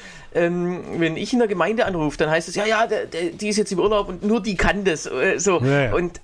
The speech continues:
Speaker 1: das ist einfach dumm, beziehungsweise, ähm, es ist halt, ähm, macht sich natürlich ein leichtes Leben. Und deswegen glaube ich, dass
Speaker 2: Muss
Speaker 1: man,
Speaker 2: man üben.
Speaker 1: dass man in der Gemeinde überhaupt niemanden außer dem obersten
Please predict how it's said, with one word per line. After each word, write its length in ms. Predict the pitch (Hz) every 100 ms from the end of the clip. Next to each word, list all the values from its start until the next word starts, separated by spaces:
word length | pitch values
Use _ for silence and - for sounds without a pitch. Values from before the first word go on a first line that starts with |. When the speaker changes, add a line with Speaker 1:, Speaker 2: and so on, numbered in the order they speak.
| -
Speaker 1:
das 160 | 147 -
ist 220 | - -
einfach 220 | 139 180
dumm, 320 | - 254 302 - - -
beziehungsweise, 720 | 175 196 190 170 143 196 202 -
ähm, 340 | 180 175 170 -
es 160 | - 165
ist 180 | 185 -
halt, 320 | 190 202 - - -
ähm, 380 | 180 170 165 170 - -
macht 300 | 147 131 -
sich 100 | 175
natürlich 260 | 165 170
ein 60 | 170
leichtes 320 | 139 143 196
Leben. 300 | 214 226 127 - - - - -
Und 200 | 156 -
deswegen 300 | 147 - 156
glaube 260 | 151 151 131
ich, 160 | 190
dass 100 | 147
Speaker 2:
Muss 80 | 156
Speaker 1:
man, 100 | 165
Speaker 2:
man 80 | 131
üben. 160 | 117 117
Speaker 1:
dass 160 | 165
man 180 | 180 151
in 140 | 143
der 100 | 147
Gemeinde 420 | 143 135 127 170 175
überhaupt 440 | 151 131 147 -
niemanden 420 | 143 165 220 170
außer 420 | - 151 226 247 208
dem 220 | 165 -
obersten 640 | - 170 202 208 - 214